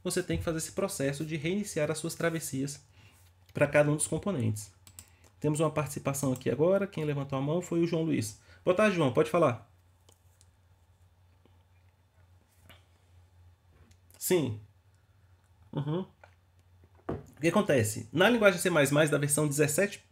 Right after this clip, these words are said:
dezessete não, perdão, da onze pra cá, João Luiz,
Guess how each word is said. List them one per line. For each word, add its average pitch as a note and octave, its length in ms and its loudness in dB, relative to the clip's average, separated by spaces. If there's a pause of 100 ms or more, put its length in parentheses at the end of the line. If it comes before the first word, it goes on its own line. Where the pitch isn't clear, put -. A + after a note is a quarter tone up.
dezessete C3 420 0
não, D3+ 140 0
perdão, B2 340 2
da D3+ 140 4
onze F#3+ 260 2
pra - 140 -2
cá, F3 160 2
João C#3+ 160 0
Luiz, G#2+ 300 0